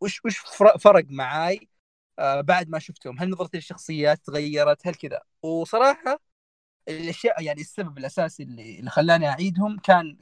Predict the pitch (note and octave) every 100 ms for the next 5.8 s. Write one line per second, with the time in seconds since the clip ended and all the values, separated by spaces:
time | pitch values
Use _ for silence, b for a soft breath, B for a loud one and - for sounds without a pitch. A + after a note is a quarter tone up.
0 | _ D4 D4 - B3+ - C4 - - D#3
1 | D3+ C3 _ _ _ _ _ _ _ -
2 | D#3+ G#3 - _ _ _ _ _ _ F3
3 | E3+ - _ _ _ _ _ - F#3 -
4 | B3 - G3 F3 A3 F#3+ D#3+ D#3+ D#3 D#3
5 | D#3+ D#3+ D#3+ F#3 G#3 A3+ F3+ D3+